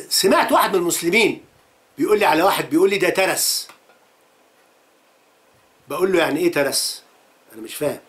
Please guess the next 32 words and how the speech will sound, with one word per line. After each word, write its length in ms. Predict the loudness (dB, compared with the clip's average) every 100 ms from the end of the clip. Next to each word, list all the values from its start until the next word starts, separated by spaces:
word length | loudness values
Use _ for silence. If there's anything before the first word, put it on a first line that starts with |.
| _ -16
يعني 180 | -10 -6
بيتلفظ 460 | -2 -2 -2 -4
كلمة 200 | -4 -4
ترس 460 | -2 0 0 0 -4 -14 -6
شتيمة. 460 | -4 0 0 0 -8 _ _ _ _ _ -6
قال 100 | -2
لي: 60 |
"ده 100 | 0
ترس، 520 | 2 2 2 -2 -6 -14 _ _ _
مش 160 | -4 -2
شيخ 180 | 0 2
عرب". 320 | 2 2 -2 -16 _ _ _ _ _ _ _ _ _
قلت 180 | -8 -4
له: 60 | -2
"يعني 140 | 2
ايه؟ 360 | 2 0 -4 -10
يعني 140 | -10
مش 140 | -6
فاهم 240 | 0 0 0
حضرتك". 460 | -6 -6 -6 -8
قال 80 | -12
لي، 120 | -12 -14 -20 -20 -10
قال 160 | -4 2
لي: 100 | 2
"ده 260 | 2 0 -4 _ _ _ _ _ _ _ -4
كان 280 | -2 0 0
مسيحي 400 | -2 -2 -2 -2
واسلم". 460 | -2 -2 -4 -8 _ _ _ _ _ _ _ -20 -18 -6
شيخ 280 | -2 0
العرب 340 | 2 2 2 2
بيبقى 300 | 0 0 0
اصله، 600 | 0 2 2 2 2 0